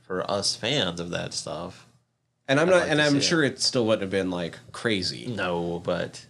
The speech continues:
Speaker 1: it still would have added so, a little bit more,
Speaker 2: Mm-hmm.
Speaker 1: you know, texture, I suppose you would call it that.
Speaker 2: And how much of it is maybe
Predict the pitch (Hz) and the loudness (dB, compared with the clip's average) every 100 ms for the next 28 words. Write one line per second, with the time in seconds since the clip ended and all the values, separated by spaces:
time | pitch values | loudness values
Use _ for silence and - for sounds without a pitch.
0 | _ _ - - - 131 104 90 - 87 | _ _ -12 -6 0 2 2 0 -2 -2
1 | 90 87 - _ _ _ _ _ - - | -2 -6 -10 _ _ _ _ _ -2 0
2 | - 113 117 110 - 98 90 92 92 87 | 0 0 0 -2 -6 -8 -6 -4 -6 -10
3 | - 131 113 98 90 95 - - - - | -4 -2 0 0 -4 -8 -10 -10 -12 -8
4 | 92 - - 87 - - 90 92 92 90 | -6 -4 -4 -4 -6 -8 -10 -10 -12 -14
5 | - 90 123 95 95 - _ _ _ _ | -10 -10 -10 -12 -12 -16 _ _ _ _
6 | _ _ _ 123 117 107 - - 131 131 | _ _ _ -2 0 -2 -6 -2 2 4
7 | 131 - 117 104 104 98 - - _ _ | 4 2 -2 0 0 0 -4 -18 _ _
8 | - 113 98 95 95 92 90 90 | -4 -2 -2 -2 -2 -2 -4 -4